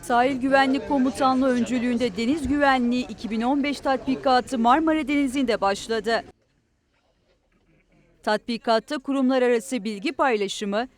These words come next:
kaçakçılıkla ve deniz terörizmi ile mücadele konuları ile ilgili faaliyetler yapıldı.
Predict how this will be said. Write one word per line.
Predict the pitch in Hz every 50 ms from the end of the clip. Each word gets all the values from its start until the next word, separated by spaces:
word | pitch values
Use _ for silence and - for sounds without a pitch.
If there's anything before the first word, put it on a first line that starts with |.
| _ _
kaçakçılıkla | - - 254 - - 302 277 277 - - 277 285 294 - 285 285 269
ve | 269 277 208
deniz | 262 254 285 320 294
terörizmi | - 339 311 302 294 277 262 226 254 254 277
ile | 277 269 254 254 247
mücadele | 240 240 240 190 254 247 247 214 240 247 277
konuları | - - 330 285 262 240 226 226 220
ile | 214 208 214
ilgili | 208 165 208 240 311
faaliyetler | - - 320 294 277 262 277 269 269 - 262 233 208
yapıldı. | 196 202 196 - 208 208 202 - 220 214 202